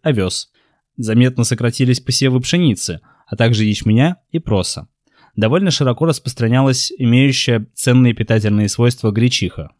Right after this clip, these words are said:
гречневая крупа, то есть гречка. Обрабатывалась земля при помощи сахи, плуга и бараны, то есть самых элементарных орудий труда. Урожаи практически на всей территории российского государства были очень низкими.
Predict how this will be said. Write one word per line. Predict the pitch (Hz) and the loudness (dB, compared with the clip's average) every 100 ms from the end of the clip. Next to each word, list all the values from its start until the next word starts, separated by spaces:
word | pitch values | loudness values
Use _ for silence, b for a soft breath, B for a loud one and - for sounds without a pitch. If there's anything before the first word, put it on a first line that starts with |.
| _ | _
гречневая | 110 104 95 - 95 92 | -4 -2 -2 -4 -4 -4
крупа, | 117 98 82 | -6 -6 -8
то | |
есть | 87 - | -10 -6
гречка. | 110 120 110 - - _ _ _ _ - | -2 0 0 -6 -18 _ _ _ _ -6
Обрабатывалась | 110 120 170 170 143 135 127 | -2 0 0 0 0 0 0
земля | 139 113 113 135 | -4 0 2 2
при | 170 | 0
помощи | 113 139 143 127 110 | -2 2 2 2 -2
сахи, | - 107 - 185 208 _ | -2 -4 -2 -6 -6 _
плуга | 135 143 123 | -4 0 0
и | 104 131 | 0 0
бараны, | 131 113 104 90 | 2 2 2 0
то | 82 | -2
есть | 107 - | -4 -4
самых | - 143 143 127 | -4 2 2 2
элементарных | 127 107 98 104 113 110 101 - | -2 -2 -2 -2 -2 -2 -4 -8
орудий | 107 98 92 90 | -6 -4 -4 -6
труда. | 90 82 78 _ | -10 -10 -12 _
Урожаи | 113 117 120 185 | 0 2 2 2
практически | 147 123 165 127 - | 0 -2 -2 -4 0
на | 123 | 0
всей | 127 147 | 0 -4
территории | 123 117 127 120 | -4 -2 0 0
российского | 113 117 131 - 117 | 0 -2 -2 -2 -2
государства | 120 143 190 208 131 | -2 -2 -2 0 -2
были | 107 147 156 131 - | 0 0 0 -2 -6
очень | 147 - 120 | -6 2 4
низкими. | 113 107 - 87 67 | 4 2 -4 -10 -12